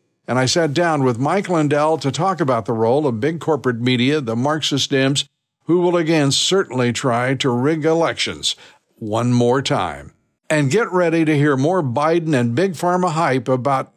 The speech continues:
any number of new China viruses, any reason they can find to shut us down. Mike's our guest on today's edition of the Great America Show. Hope you will join us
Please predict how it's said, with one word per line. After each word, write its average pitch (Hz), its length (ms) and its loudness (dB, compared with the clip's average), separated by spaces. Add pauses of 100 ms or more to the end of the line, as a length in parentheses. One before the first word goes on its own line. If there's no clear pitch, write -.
any 180 280 0
number 156 480 0
of 113 160 -4
new 120 320 2
China 156 400 0
viruses, 110 880 -2
any 196 280 2
reason 123 460 0
they 127 140 0
can 127 180 -2
find 117 500 -2 (420)
to 104 120 0
shut 113 320 0
us 131 160 0
down. 104 440 -4 (380)
Mike's 202 300 0
our 170 140 0
guest 117 360 -2
on 117 120 0
today's 123 480 0
edition 123 480 0
of 117 80 -2
the 123 80 0
Great 131 200 0
America 131 380 -2
Show. 151 260 0
Hope 147 240 -2
you 143 120 2
will 127 100 2
join 185 320 0
us 196 200 -2